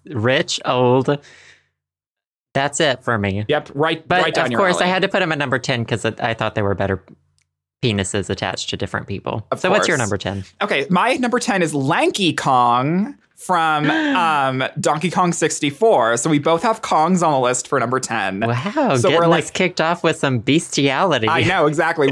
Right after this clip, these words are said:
Speaker 2: We, we, we both chose monkeys. So, like, we're definitely getting off to a great start.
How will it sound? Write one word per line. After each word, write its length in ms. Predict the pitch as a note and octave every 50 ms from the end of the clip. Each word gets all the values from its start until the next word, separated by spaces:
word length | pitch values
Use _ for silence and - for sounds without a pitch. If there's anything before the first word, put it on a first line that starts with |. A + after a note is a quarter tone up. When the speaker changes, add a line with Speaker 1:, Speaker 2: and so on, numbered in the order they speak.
| C#3
Speaker 2:
We, 0 |
we, 260 | C3+ C#3 D3+ D#3+ C#3+ C#3 C#3
we 100 | E3+ E3
both 340 | C3 C#3 C#3 D#3 - - -
chose 320 | - - F#3+ E3 F3 E3+
monkeys. 680 | F#3+ F3 C#3+ B2+ B2 - C4 A#2+ A2 A2 G#2+ A2 D3+ D3+ - - - -
So, 160 | - F3+ D3 C#3
like, 200 | C#3+ C#3 C3+ C3+
we're 120 | D3 D3
definitely 600 | C3+ B2+ D3 C#3 C3 - E3 C#3+ C#3+ C#3 C#3 C3+
getting 420 | C#3 C3 A#2+ A2+ C#3 B2 A#2+ A#2+ A#2
off 180 | A2 G#2+ - -
to 140 | - B2 A#2
a 60 | A2
great 240 | A2+ A2+ G#2 G#2 -
start. 480 | - - F#2+ F#2+ F#2 F#2 - - -